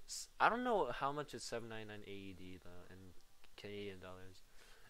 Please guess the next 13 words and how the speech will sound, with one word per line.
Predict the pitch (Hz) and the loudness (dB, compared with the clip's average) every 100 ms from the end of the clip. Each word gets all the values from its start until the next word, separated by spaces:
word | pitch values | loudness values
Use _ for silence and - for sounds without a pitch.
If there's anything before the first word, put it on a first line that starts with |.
| - | 10
I | 113 | 10
have | 131 | 12
a | 131 | 10
misspot? | 139 - 160 160 135 - | 10 10 12 12 12 8
<laughs> | |
Yeah, | 151 | 6
I | 113 | 6
do | 117 | 2
have | 107 | 0
a | 107 | 0
misspot. | 104 107 - 113 117 - - - - - - - - - - - - - - - - - - - - - - - - - - - - - - - - | -2 -2 -4 -4 -4 -4 -6 -8 -14 -14 -14 -12 -6 -6 -4 -6 -6 -10 -10 -10 -10 -14 -16 -12 -12 -10 -14 -12 -12 -14 -14 -14 -14 -14 -14 -12 -2
All | 110 | 4
right. | 107 | 4